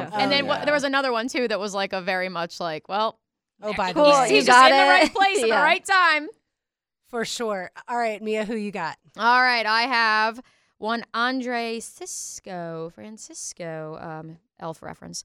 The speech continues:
Speaker 2: Um,
Speaker 4: He almost had one.
Speaker 2: he almost had one. I,
Speaker 4: That was
Speaker 2: I could, you could tell he was
Speaker 1: Should have.
Speaker 2: frustrated.
Speaker 4: Yeah.
Speaker 2: We, we had Aaron Beasley on prime time, and apparently he, uh, <laughs> Beasley called Cisco and mentioned to him afterwards that, uh, <laughs> you know, he should have had that one.
Speaker 4: Catch
Speaker 2: So,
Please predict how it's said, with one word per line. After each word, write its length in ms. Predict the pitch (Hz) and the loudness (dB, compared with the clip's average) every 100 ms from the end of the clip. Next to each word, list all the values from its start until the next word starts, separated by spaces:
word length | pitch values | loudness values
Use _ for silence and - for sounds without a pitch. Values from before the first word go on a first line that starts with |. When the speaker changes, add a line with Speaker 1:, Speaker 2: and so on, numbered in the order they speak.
| _ _ _ | _ _ _
Speaker 2:
Um, 260 | 214 202 247 | -2 0 2
Speaker 4:
He 60 | |
almost 280 | 226 226 202 | 0 -2 -6
had 160 | 180 165 | -8 -8
one. 340 | 151 147 196 - | -10 -12 -16 -8
Speaker 2:
he 140 | 240 | -2
almost 260 | 254 247 - | -2 -2 -4
had 160 | 175 | -6
one. 260 | 170 170 175 | -6 -10 -10
I, 60 | - | -6
Speaker 4:
That 60 | 196 | -6
was 100 | 196 | -6
Speaker 2:
I 80 | |
could, 160 | 202 - | -10 -10
you 80 | 220 | -10
could 120 | 214 | -8
tell 200 | 240 214 | -2 -2
he 80 | 196 | -2
was 80 | 190 | -2
Speaker 1:
Should 100 | - | -2
have. 120 | 190 | 0
Speaker 2:
frustrated. 360 | 98 92 165 190 | -2 -4 -6 -4
Speaker 4:
Yeah. 220 | 160 143 | -2 -4
Speaker 2:
We, 40 | 202 | -2
we 100 | 247 | 0
had 100 | 240 | 0
Aaron 240 | 233 214 | -2 -6
Beasley 340 | 202 214 202 202 | -8 -10 -8 -8
on 140 | 180 | -6
prime 260 | 202 190 185 | -4 -6 -4
time, 240 | 185 175 | -4 -4
and 60 | 170 | -6
apparently 360 | 208 185 185 | -8 -8 -8
he, 260 | 180 180 175 | -12 -12 -10
uh, 240 | 175 175 175 _ _ | -8 -10 -12 _ _
<laughs> 240 | - 349 214 | -14 -12 -8
Beasley 320 | 240 233 226 | -6 -4 -6
called 340 | - 226 226 | -2 -2 -2
Cisco 480 | - 156 - 202 185 | -4 -8 -6 -4 -4
and 120 | 190 | -4
mentioned 320 | 190 202 - 196 | -6 -8 -8 -6
to 80 | 196 | -4
him 140 | 185 | -2
afterwards 640 | 185 190 - 175 170 175 180 | -2 -4 -4 -4 -2 -2 -2
that, 240 | 180 175 | 0 0
uh, 180 | 180 180 196 - | 0 -2 -4 -12
<laughs> 120 | - | -10
you 80 | 240 | -6
know, 120 | 202 | -6
he 60 | 208 | -4
should 180 | - 277 | 0 4
have 100 | 269 | 4
had 160 | 233 | 2
that 200 | 247 247 | 2 2
one. 120 | 202 | 2
Speaker 4:
Catch 160 | - 208 | 0 0
Speaker 2:
So, 100 | 240 | 0